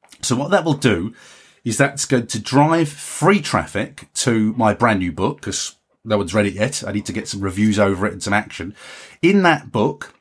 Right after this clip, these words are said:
there will be promos to my now six other science fiction books, two box sets. So they will be very heavily promoted in Phase Six to try and get some read-through traffic. Uh,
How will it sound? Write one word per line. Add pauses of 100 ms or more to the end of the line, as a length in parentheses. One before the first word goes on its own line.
(160)
there
will
be
promos
to
my (320)
now
six
other
science
fiction
books,
two (200)
box
sets.
So
they
will
be
very
heavily
promoted (340)
in
Phase
Six
to
try
and
get
some
read-through
traffic. (720)
Uh,